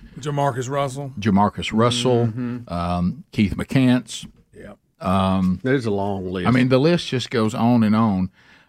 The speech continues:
Speaker 2: Uh, and then there's Johnny Manziel.
Speaker 1: How about
Speaker 2: Uh,
Speaker 1: old Johnny?
Speaker 2: Johnny Manziel is, I, I don't know what to do. It, it's almost like, and when you, we watched that special not long ago, all of us, you kind of found yourself almost going,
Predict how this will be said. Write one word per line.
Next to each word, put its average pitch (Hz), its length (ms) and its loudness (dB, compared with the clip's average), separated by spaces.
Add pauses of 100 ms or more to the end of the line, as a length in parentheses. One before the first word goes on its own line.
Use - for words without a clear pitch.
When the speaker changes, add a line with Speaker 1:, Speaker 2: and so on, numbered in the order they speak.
Speaker 2:
Uh, 107 320 -2 (100)
and 123 140 2
then 196 160 4
there's 160 180 2
Johnny 147 300 -4
Manziel. 113 500 0 (720)
Speaker 1:
How 131 100 -8
about 131 240 2
Speaker 2:
Uh, 117 40 -8
Speaker 1:
old 110 100 -10
Johnny? 104 280 -12 (340)
Speaker 2:
Johnny 196 460 4
Manziel 120 840 2 (200)
is, 110 720 -2 (560)
I, - 160 -4
I 143 100 4
don't 151 180 -2
know 127 100 2
what 120 280 0
to - 80 -4
do. 285 120 6
It, 202 280 0
it's 160 120 -2
almost 196 460 4
like, 143 220 0
and 135 120 -2
when 135 100 -2
you, 131 60 -2
we 131 100 -2
watched 156 360 0
that 117 220 -2
special 131 500 -2
not 110 300 2
long 107 200 0
ago, 104 160 0
all 104 240 2
of 101 140 -2
us, - 240 -6 (500)
you 127 140 0
kind 254 280 2
of 202 80 -2
found 160 280 -2
yourself 127 400 -2
almost 139 520 0
going, 113 520 0